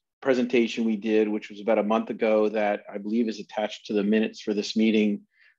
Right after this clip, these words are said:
focused on the target industry analysis that we,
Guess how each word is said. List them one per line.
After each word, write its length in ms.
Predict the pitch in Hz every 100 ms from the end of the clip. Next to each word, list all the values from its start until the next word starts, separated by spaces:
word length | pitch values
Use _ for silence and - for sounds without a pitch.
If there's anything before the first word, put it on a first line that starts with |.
| _
focused 440 | 127 123 127 - -
on 760 | 113 110 110 110 110 107 107 -
the 260 | 104 101
target 300 | 101 123 113
industry 360 | 117 120 110 117
analysis 640 | 107 104 104 98 101 101
that 140 | 104 92
we, 360 | 101 101 98